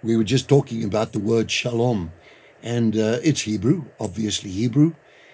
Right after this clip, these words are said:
and, uh, it means complete, total, s-, a state of total inner peace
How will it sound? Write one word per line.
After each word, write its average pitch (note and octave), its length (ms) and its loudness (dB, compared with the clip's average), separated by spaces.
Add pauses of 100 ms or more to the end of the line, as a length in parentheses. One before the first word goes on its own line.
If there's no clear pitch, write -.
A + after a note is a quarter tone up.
(100)
and, G#2+ 380 -2
uh, G#2+ 260 -4
it C#3+ 220 -4
means A#2+ 640 2 (440)
complete, F#3+ 1080 0 (560)
total, B3 800 4 (840)
s-, - 300 6
a C#3+ 80 2
state - 600 2
of - 220 -4 (140)
total A3 580 4 (120)
inner G#3 420 8
peace - 580 -4